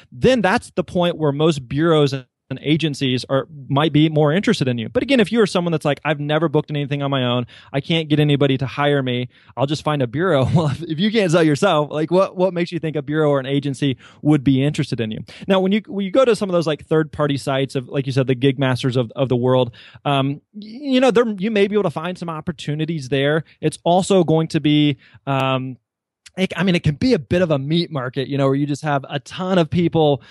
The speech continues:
You, you may have just hundreds and hundreds of speakers trying to pounce on a handful of opportunities there. Uh, and so you gotta kinda sift through that. And so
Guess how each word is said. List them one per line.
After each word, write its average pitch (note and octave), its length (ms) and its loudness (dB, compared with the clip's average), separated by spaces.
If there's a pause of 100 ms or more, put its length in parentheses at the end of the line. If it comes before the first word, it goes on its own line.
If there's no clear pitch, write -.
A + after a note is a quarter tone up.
(140)
You, E3+ 180 -2
you G3 200 4
may F3 120 4
have D#3+ 140 2
just E3 240 0 (280)
hundreds F#3+ 420 -4
and D#3+ 80 2
hundreds D#3+ 260 0
of C3+ 60 -2
speakers C3+ 520 0 (280)
trying D#3+ 180 0
to C#3+ 60 2
pounce D3+ 400 -4
on C#3 260 -4
a A#2+ 60 -4
handful C#3 420 -2
of B2+ 80 2
opportunities B2 760 -4
there. A#2+ 320 -6 (280)
Uh, C3 400 0
and E3 100 2
so F3+ 60 2
you F#3+ 140 4
gotta G3+ 160 2
kinda E3+ 200 -2
sift F3+ 320 -6
through D3+ 140 -4
that. D3 220 -4
And D3 100 -12
so D#3 160 0